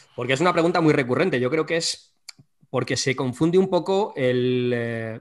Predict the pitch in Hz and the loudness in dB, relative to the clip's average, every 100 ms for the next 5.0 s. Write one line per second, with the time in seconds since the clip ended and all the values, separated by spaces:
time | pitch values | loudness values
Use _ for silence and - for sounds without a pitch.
0 | - 123 127 127 131 143 165 147 127 143 | -8 -2 -2 0 -2 0 0 -2 -2 -2
1 | 180 180 _ 127 120 - 117 127 110 - | -2 -6 _ -2 -2 -4 -4 -4 -4 -6
2 | 135 151 147 143 156 151 127 190 185 131 | -4 0 0 0 0 0 0 -2 0 -2
3 | 120 127 139 143 147 147 147 - - 147 | -2 -2 -4 -2 -2 -2 -4 -8 -6 -4
4 | 139 143 147 127 113 120 - 131 131 131 | -2 -2 -4 -6 -8 -10 -4 -2 -2 -6